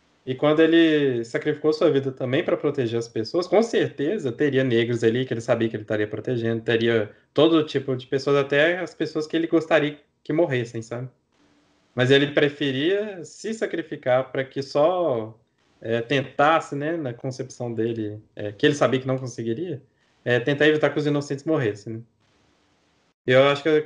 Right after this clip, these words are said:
que ele toparia mais esse plano se ele soubesse que os, os verdadeiros monstros, né, eles estariam vivos ainda e que eles deveriam morrer. Aí ele, se esse plano matasse todos eles, eu acho que ele toparia.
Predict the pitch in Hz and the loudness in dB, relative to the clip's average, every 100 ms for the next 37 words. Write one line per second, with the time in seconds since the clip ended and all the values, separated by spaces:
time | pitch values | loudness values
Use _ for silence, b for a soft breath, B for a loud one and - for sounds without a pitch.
0 | - 151 156 180 180 165 143 135 151 165 | -2 2 2 2 2 2 2 0 -2 -2
1 | 156 131 143 147 160 156 135 127 127 - | -8 -10 -8 -8 -8 -4 -4 -4 -6 -12
2 | - 135 135 127 107 104 - 117 113 120 | -8 -4 -2 -2 -4 -8 -14 -10 -4 0
3 | 135 135 117 127 139 120 110 135 160 139 | 4 4 2 2 0 -2 -2 -2 -2 -4
4 | 131 131 143 - 117 117 131 120 135 120 | -4 -6 -12 -10 -10 -2 0 2 0 0
5 | 117 120 120 120 113 117 131 139 _ _ | -2 -2 -4 -2 -2 -2 -6 -10 _ _
6 | _ _ - 113 - 120 123 120 123 123 | _ _ -6 -2 2 4 4 2 2 2
7 | 131 143 117 101 107 110 117 123 117 110 | 2 2 2 2 2 2 0 0 0 0
8 | 110 - 123 - 123 123 127 120 117 127 | -4 -6 -6 0 2 4 0 2 2 0
9 | - 117 113 107 110 110 117 113 - 113 | -2 -6 -4 -2 -2 0 0 0 -4 -6
10 | 117 113 143 131 104 | -4 -2 -2 -2 -4